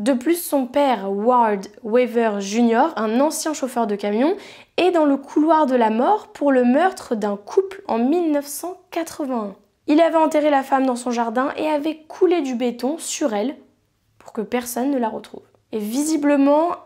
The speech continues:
avant, son père était aussi un délinquant sexuel. Il a deux fils, Ward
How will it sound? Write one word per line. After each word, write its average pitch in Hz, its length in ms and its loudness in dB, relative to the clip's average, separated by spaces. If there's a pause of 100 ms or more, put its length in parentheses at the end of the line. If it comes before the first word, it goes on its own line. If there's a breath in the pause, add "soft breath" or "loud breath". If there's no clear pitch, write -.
avant, 302 380 2
son 349 320 -8
père 339 340 0
était 349 420 -6
aussi 320 600 -2
un 269 140 0
délinquant 240 500 0
sexuel. - 480 -8 (300)
Il 247 180 2
a 233 80 4
deux 220 160 0
fils, - 680 -2 (460)
Ward 220 460 0